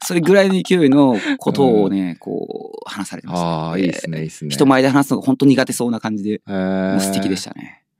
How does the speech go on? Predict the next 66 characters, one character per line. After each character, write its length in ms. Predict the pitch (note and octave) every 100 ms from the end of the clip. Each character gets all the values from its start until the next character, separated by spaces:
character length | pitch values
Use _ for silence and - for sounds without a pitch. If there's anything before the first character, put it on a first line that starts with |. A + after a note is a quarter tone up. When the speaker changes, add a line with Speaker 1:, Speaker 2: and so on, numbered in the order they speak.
| _
Speaker 2:
な 120 | F#2
ん 40 | F2
か 80 | -
本 240 | G2+ A#2+
当 100 | B2
に。 60 | A#2
Speaker 1:
心 240 | A#2 D3+
が 80 | G2
温 60 | G2+ G#2
ま 60 | G2
り 60 |
ま 60 | F#2
し 60 | -
た。 60 | _ _ _ _ _ -
Speaker 2:
ね 440 | F2+ G2 G2 G2+ F#2
え、 20 |
Speaker 1:
う 40 |
ん。 20 | F2
Speaker 2:
な 80 |
ん 40 | A2
か 100 | -
雲 260 | - G3+
の 180 | D3+ A2
上 140 | G#2+ A2
に 220 | F#2+ F#2+
咲 180 | - G#2
く 140 | A#2
一 200 | G#2+ -
輪 120 | B2+
の 80 | E2+
花 200 | - F#2+
み 80 | F#2
た 140 | -
い 20 |
な 120 | D#3 G#2+
感 100 | E2+
じ 60 |
で 100 | G2
す。 60 | -
Speaker 1:
そ 60 |
う 20 | _
だ 40 |
ね。 60 | _
Speaker 2:
花 300 | C3 C3 D3+
な 100 | A2+
の 80 | F2+
か 80 |
わ 60 | F2
か 100 | F#2+
ん 60 | F2+
な 60 |
い 20 |
け 60 | C#3+
ど。 80 | D#3+
Speaker 1:
う 40 |
ん。 40 | -
<laughs> 80 | -
高 160 | G3+
山 200 | G3+ G3+
植 180 | G3 F#3+
物 160 | F#3+ -
み 60 |
た 100 | -
い 40 | C3
な。 40 |
Speaker 2:
<laughs> 80 | F#3+